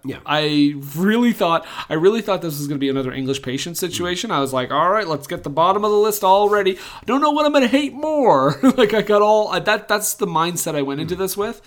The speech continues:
Speaker 2: I really enjoyed it. I think every single actor in this movie is fucking nailing it.
Speaker 1: Yes.
Speaker 2: Uh, they're at the top of their game, and I think credit, credit, all credit is due to the director, John Madden. We didn't even talk about him, but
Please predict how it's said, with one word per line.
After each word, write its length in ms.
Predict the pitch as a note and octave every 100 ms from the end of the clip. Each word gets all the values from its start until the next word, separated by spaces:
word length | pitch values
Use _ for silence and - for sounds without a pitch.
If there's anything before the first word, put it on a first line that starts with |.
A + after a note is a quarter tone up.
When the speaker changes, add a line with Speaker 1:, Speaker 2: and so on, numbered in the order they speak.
| - - - -
Speaker 2:
I 60 | D#3
really 340 | D3 F#3 B3+
enjoyed 340 | A#3 C3+ C3+ B2+
it. 160 | D3 -
I 100 | D3+
think 240 | F3 F3 -
every 400 | F3 F3+ B3 A3+
single 640 | - - G#3 G#3 F3+ F#3
actor 400 | - C#3+ - D#3
in 80 | C#3+
this 180 | C3+ C3+
movie 340 | C3+ C3 B2+
is 200 | C#3 C3
fucking 460 | - C#3+ C#3+ C#3 C3+
nailing 380 | C#3 C#3 B2+ A#2
it. 200 | A#2 -
Speaker 1:
Yes. 340 | G3+ - - -
Speaker 2:
Uh, 300 | C#3+ C3 C3
they're 240 | C3 E3+
at 100 | E3
the 60 | D#3+
top 320 | - E3 E3+
of 60 | F#3
their 100 | E3
game, 360 | C#3+ C3 B2+
and 200 | C3+ D3+
I 100 | D3+
think 180 | D#3+ A3
credit, 640 | - - E3 E3+ - - -
credit, 340 | B3 D4 C#4+
all 320 | - G3+ C4
credit 400 | - - B3+ B3+
is 140 | G#3+ E3
due 240 | E3 A3+
to 100 | -
the 80 | D3
director, 440 | C#3 C#3 D3 - C3+
John 260 | C#3 B2
Madden. 320 | B2+ A#2+ A2+
We 120 | B2+ G3+
didn't 120 | B3
even 120 | G#3+
talk 180 | D#3+ F3+
about 160 | D#3 C#3+
him, 160 | C3+
but 220 | B2+ C3